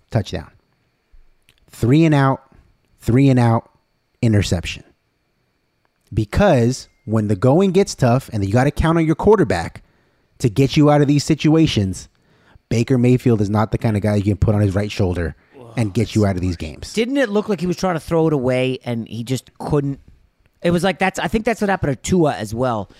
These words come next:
Speaker 2: who got the Patriots in it. Patriots, m-, my toughest loss in the four million dollar gambling contest. Wha-, I got a great stat for you in a second. But, I mean, li-, okay, that's fair. Uh, Rob, I'm just saying, get your Baker shots out now.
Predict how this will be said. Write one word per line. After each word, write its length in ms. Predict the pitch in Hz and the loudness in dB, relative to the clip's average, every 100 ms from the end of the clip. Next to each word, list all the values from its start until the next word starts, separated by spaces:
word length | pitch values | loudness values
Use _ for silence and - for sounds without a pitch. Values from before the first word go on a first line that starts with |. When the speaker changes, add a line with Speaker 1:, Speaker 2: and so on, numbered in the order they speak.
| _ _ | _ _
Speaker 2:
who 120 | - 131 | -6 -2
got 200 | 143 139 | -2 -2
the 60 | |
Patriots 460 | - 139 127 113 110 | -4 -4 -4 -6 -6
in 100 | 95 | -6
it. 80 | 87 | -4
Patriots, 400 | 143 131 113 117 | -4 -6 -10 -10
m-, 240 | 113 131 | -12 -8
my 160 | 135 110 | -6 -6
toughest 420 | - 139 113 - | -6 -8 -8 -8
loss 300 | 117 110 - | -6 -6 -6
in 80 | 95 | -10
the 80 | |
four 180 | 90 113 | -8 -6
million 240 | 107 104 98 | -4 -4 -6
dollar 240 | 92 87 | -8 -8
gambling 380 | 87 90 82 76 | -10 -10 -10 -12
contest. 400 | 78 78 73 - | -16 -16 -20 -18
Wha-, 280 | - - - _ _ _ _ _ _ | -20 -20 -20 _ _ _ _ _ _
I 80 | 139 | -8
got 120 | 139 | -6
a 40 | 127 | -4
great 200 | 135 113 | -6 -6
stat 220 | 113 95 | -8 -10
for 80 | 92 | -10
you 80 | 85 | -12
in 60 | |
a 40 | 80 | -12
second. 300 | 90 82 85 | -16 -12 -8
But, 140 | 170 | -6
I 120 | 196 | -4
mean, 180 | 220 202 | -4 -6
li-, 320 | 214 226 - 123 | -8 -10 -14 -10
okay, 280 | 160 233 - | -6 -6 -8
that's 160 | - 165 | -10 -8
fair. 180 | 220 147 _ _ | -10 -12 _ _
Uh, 160 | - 135 | -12 -6
Rob, 200 | 151 160 | -2 -2
I'm 140 | 131 123 | -2 -6
just 200 | 151 - | -8 -6
saying, 160 | 131 - _ _ _ 110 | -8 -10 _ _ _ -16
get 260 | 98 151 - | -6 -6 -2
your 60 | 175 | -2
Baker 280 | 165 170 | -2 -4
shots 280 | 147 160 151 | -6 -6 -4
out 160 | 156 135 | -6 -6
now. 240 | 135 160 | -8 -10